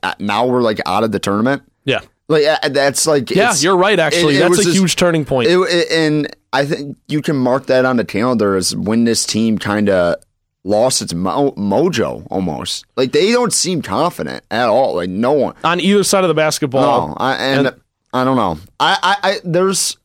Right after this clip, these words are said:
Speaker 1: plenty of opportunities for this team to get back into the bubble,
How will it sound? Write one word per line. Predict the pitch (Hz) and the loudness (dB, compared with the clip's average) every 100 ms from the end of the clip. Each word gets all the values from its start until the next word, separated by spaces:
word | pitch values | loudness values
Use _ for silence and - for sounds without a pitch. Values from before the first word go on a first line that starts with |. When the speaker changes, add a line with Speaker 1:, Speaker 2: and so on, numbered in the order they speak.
| _ - | _ -6
Speaker 1:
plenty | 170 190 | -2 0
of | 226 | 2
opportunities | 185 175 139 - 143 135 117 | 2 0 -4 -2 0 0 0
for | 123 | 0
this | 110 110 | 0 0
team | - 117 110 | -2 0 0
to | |
get | 101 113 | 0 -2
back | - 98 113 110 | 0 0 0 -2
into | 110 | 0
the | 107 | 0
bubble, | 87 90 101 120 120 | 0 0 0 0 0